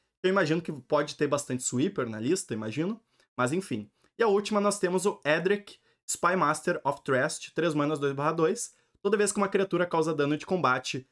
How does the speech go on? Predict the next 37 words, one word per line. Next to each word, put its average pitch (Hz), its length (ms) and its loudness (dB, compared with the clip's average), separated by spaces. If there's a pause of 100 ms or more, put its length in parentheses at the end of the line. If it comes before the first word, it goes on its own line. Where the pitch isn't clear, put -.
(140)
em 196 140 2
um 214 160 4
de 254 60 -4
seus 190 180 2
oponentes, 196 560 0
né, 127 100 0 (120)
oponentes 127 440 0
do 131 60 -10
caso 123 240 -2
do 165 120 0
Edric, 170 460 0 (240)
o 160 80 -6
controlador 185 680 2
compra 143 240 -4
uma 165 120 0
carta. 131 380 0
Então 120 220 0
essa 139 180 0
aqui, 151 340 -2 (180)
ela 151 300 2
meio 151 300 0
que 190 220 -2 (140)
te 165 120 -8
garante 185 380 0
que - 80 -2
ninguém 165 200 2
vai 185 120 2
te 196 120 -4
atacar, 190 420 0
né, 117 120 0
a 117 120 -2
menos 151 280 0
que 226 80 0
a 220 40 -2
pessoa 196 340 2
não 196 120 0
saiba 170 500 -2